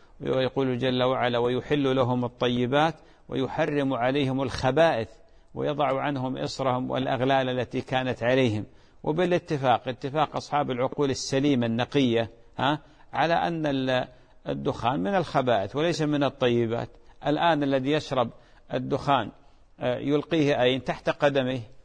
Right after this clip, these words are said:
يعني لما ينتهي من، آه، يعني الدخان يلقيه تحت قدميه ويدوس عليه ب-، بحذائه أكرمكم الله، وبعضهم يلقيه في المرحاض. لكن لو أن هناك،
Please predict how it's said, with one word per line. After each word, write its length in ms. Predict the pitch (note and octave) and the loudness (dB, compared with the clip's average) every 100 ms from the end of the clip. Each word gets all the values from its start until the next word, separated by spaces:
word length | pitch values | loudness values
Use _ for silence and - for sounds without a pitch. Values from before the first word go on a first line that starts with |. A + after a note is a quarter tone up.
| - - - - | -20 -20 -20 -4
يعني 320 | C3+ A#2+ B2+ | 0 2 2
لما 240 | C#3 C#3 D3 | 2 2 2
ينتهي 400 | D#3+ D3+ C#3 C3 | 2 0 0 2
من، 200 | C3 B2+ | 2 0
آه، 260 | A#2+ A2+ | 0 -2
يعني 640 | B2+ A#2+ B2+ A2+ A#2 A#2+ A#2 | -2 0 0 0 0 -2 -2
الدخان 540 | A#2+ C3 C3 C#3+ E3+ | -2 0 4 2 2
يلقيه 320 | E3 - E3 | -2 -2 -4
تحت 300 | - C#3 - | -2 -4 -2
قدميه 580 | D3 C#3 C3+ D3+ F3 F3 - - - | 0 2 2 0 0 -2 -8 -20 -10
ويدوس 500 | C#3+ D3 D3+ E3+ - | 2 4 4 2 0
عليه 400 | C3 C#3+ E3 D3 | 0 2 2 2
ب-، 380 | C3+ C#3+ C#3 B2 - - - - | 2 0 -2 -6 -14 -20 -14 -6
بحذائه 680 | C3+ D3 D3+ E3 B2+ A#2+ | -2 2 4 4 2 -2
أكرمكم 580 | A#2+ B2+ C3 B2 - A#2 | -4 -2 0 0 -2 -4
الله، 280 | A#2 A2+ G#2 - - - | 0 0 -2 -6 -20 -12
وبعضهم 460 | C3+ D#3 D3+ D3+ C#3+ | -2 2 2 2 0
يلقيه 500 | C#3 - E3 D3 C3 | -2 -2 0 2 0
في 340 | C#3+ D3 - - - - | 0 -2 -4 -10 -20 -6
المرحاض. 640 | C#3+ C#3+ D3 - F3 B2+ - - - - - | -2 0 0 2 2 2 0 -16 -20 -20 -6
لكن 300 | B2 B2 C3+ | -4 -2 -2
لو 180 | C#3+ D3+ | 0 0
أن 180 | D#3 D3+ | -2 -2
هناك، 520 | D3 D#3+ D3+ - | -2 0 -2 -4